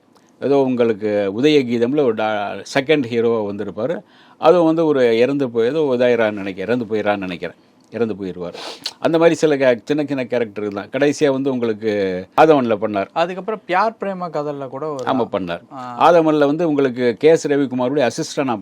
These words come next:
Speaker 1: போனார். டைரக்டருடைய அசிஸ்டண்டா போயிட்டு, அதுக்கு பிறகு அதுல வந்து ஒரு கேரக்டர் வந்து அவருக்காக உருவாக்குனா, அந்த கேரக்டர்ல வந்து வந்து போனாரு. ஆனாலும் அது, அது வந்து பெருசா இல்ல. அது பேர் வந்துருச்சு நடிகர், ஆனா அதே மாதிரி கேரக்டர் வ-, வரணும், வ-, வரணும் இல்ல. அதுக்கு பிறகு, அம், இதுல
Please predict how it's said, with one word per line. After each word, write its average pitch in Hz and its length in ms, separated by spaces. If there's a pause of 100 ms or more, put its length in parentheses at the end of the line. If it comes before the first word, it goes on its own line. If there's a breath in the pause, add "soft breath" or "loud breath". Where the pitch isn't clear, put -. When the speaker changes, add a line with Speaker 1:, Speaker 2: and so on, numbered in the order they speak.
Speaker 1:
போனார். 85 240 (240)
டைரக்டருடைய 135 480
அசிஸ்டண்டா 120 480
போயிட்டு, 135 220
அதுக்கு 143 260
பிறகு 135 360
அதுல 123 260
வந்து 143 180
ஒரு 131 140
கேரக்டர் 117 500
வந்து 123 200
அவருக்காக 104 600
உருவாக்குனா, 104 420
அந்த 98 160
கேரக்டர்ல 92 460
வந்து 110 180
வந்து 95 260
போனாரு. 85 340 (460 soft breath)
ஆனாலும் 147 380
அது, 131 180
அது 117 160
வந்து 113 280
பெருசா 107 300
இல்ல. 90 280 (600 soft breath)
அது - 140
பேர் 185 200
வந்துருச்சு 165 360 (240)
நடிகர், 135 420
ஆனா 156 220
அதே 180 300
மாதிரி 170 140 (100)
கேரக்டர் 143 320
வ-, 131 260
வரணும், 120 260 (160)
வ-, 107 220
வரணும் 110 300
இல்ல. 101 120
அதுக்கு 110 260
பிறகு, 135 220 (520 loud breath)
அம், 98 260
இதுல 127 320